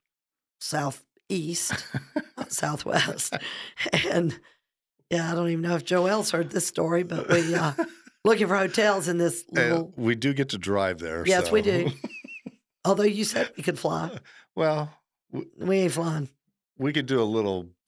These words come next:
Speaker 2: like, Cessna there.
Speaker 1: Puddle jumper.
Speaker 2: <laughs>
Speaker 1: Uh, only if I know the pilot.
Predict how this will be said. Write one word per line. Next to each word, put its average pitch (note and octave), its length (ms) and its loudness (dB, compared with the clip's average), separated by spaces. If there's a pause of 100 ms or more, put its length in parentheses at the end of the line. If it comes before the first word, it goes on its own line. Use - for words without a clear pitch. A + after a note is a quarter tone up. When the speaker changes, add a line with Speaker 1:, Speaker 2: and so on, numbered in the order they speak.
(260)
Speaker 2:
like, F2+ 180 -4
Cessna G2+ 500 -2
there. D2+ 320 -8
Speaker 1:
Puddle E3 240 0
jumper. D3 420 -4 (120)
Speaker 2:
<laughs> C3+ 60 -6 (440)
Speaker 1:
Uh, E3+ 180 -4
only F#3+ 240 2
if F3 100 -4
I F#3+ 100 2
know F#3+ 180 2
the F#3+ 80 -2
pilot. B2+ 400 -4